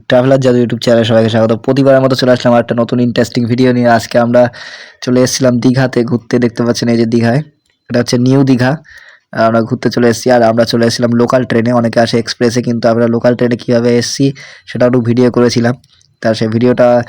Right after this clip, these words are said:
আমরা পাঁশকুড়া থেকে শুরু করেছিলাম, কিন্তু পাঁশকুড়া থেকে ওঠার সময় ভিডিওটা করতে পারিনি, আনফর্চুনেটলি সেই ভিডিওটা ডিলিট হয়ে গেছে। তার জন্য আমি এই ভিডিওটা ইন্ট্রো করে নিচ্ছি এখানে রাস্তায় হাঁটতে হাঁটতে। তো যাই হোক, সকালবেলা সেই আসার সময় ভিডিওটা করেছিলাম আমরা,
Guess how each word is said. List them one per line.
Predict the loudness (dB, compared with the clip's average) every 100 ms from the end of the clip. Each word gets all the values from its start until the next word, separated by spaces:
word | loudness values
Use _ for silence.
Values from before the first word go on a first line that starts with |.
| -10 -20 -8
আমরা | -4 0
পাঁশকুড়া | -2 -2 -2
থেকে | 0 0
শুরু | 0 0
করেছিলাম, | 0 0 0
কিন্তু | -2
পাঁশকুড়া | -2 -2 0 0
থেকে | 0 0
ওঠার | 0
সময় | -2 -2 0
ভিডিওটা | 2 0 0
করতে | -2 -2 0
পারিনি, | 2 2 0
আনফর্চুনেটলি | 0 -2 0 0 0 0
সেই | 0
ভিডিওটা | 0 0 2
ডিলিট | 0 0 0
হয়ে | 0
গেছে। | -2 -4 -12 -20 -20 -20 -4
তার | -2
জন্য | 0 0 2
আমি | 2 2 2
এই | 0 0
ভিডিওটা | -2 0
ইন্ট্রো | 0 0 -2 -2
করে | 0 -2
নিচ্ছি | -2 -2 -2
এখানে | 0 0
রাস্তায় | 0 -2 -4 -2
হাঁটতে | -2 -2 -4
হাঁটতে। | -4 -8 -8 -12 -20 _ _ _ _ _ _
তো | -2
যাই | 2 4
হোক, | 2 0
সকালবেলা | 0 2 2 2
সেই | 2
আসার | 0 0
সময় | 0 0 2
ভিডিওটা | 2 0 0
করেছিলাম | 0 0 2 2
আমরা, | 2 0